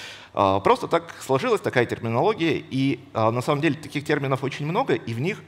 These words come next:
очень тяжело запутаться, ими тяжело оперировать, особенно если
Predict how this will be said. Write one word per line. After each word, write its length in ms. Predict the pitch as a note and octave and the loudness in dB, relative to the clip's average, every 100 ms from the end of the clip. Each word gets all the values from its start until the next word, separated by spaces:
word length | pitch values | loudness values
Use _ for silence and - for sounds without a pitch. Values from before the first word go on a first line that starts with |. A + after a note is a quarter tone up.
| - | -2
очень 280 | C#3 D#3 B2+ | 0 0 -2
тяжело 560 | C3 B2+ C3+ C#3+ D3 - | -2 2 2 4 0 -2
запутаться, 720 | A2 A#2 A#3 C#4+ G#4 - F#2 - - - - - - - - | -2 -2 -2 -4 -4 2 0 0 -12 -18 -20 -20 -20 -12 2
ими 180 | D#3 D#3 | 2 4
тяжело 560 | D3+ C#3 D3 E3 C3+ | 2 2 2 4 2
оперировать, 580 | - C#3+ C3+ C#4 F3 G#2 - | 2 -2 -2 2 2 2 0
особенно 460 | - A2+ G3 G3+ C#3 | -4 -2 -2 0 -2
если 500 | A#2 D3+ D#3 D3 | -2 -2 -2 -2